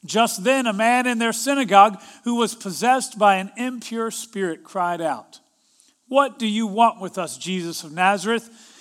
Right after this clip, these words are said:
Have you come to destroy us? I know who you are, the Holy One of God."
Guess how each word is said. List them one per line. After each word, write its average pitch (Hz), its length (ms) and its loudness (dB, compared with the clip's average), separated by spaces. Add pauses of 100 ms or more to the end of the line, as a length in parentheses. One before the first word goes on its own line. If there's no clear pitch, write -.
(160)
Have 226 180 2
you 285 180 2
come 262 320 2
to 233 120 -4
destroy 269 480 0
us? 269 400 -2 (420)
I 262 240 4
know 240 380 2
who 185 180 -6
you 185 240 -2
are, 151 420 -2 (480)
the 175 140 -2
Holy 220 500 -2
One 180 420 -6
of 143 180 -14
God." 135 360 -6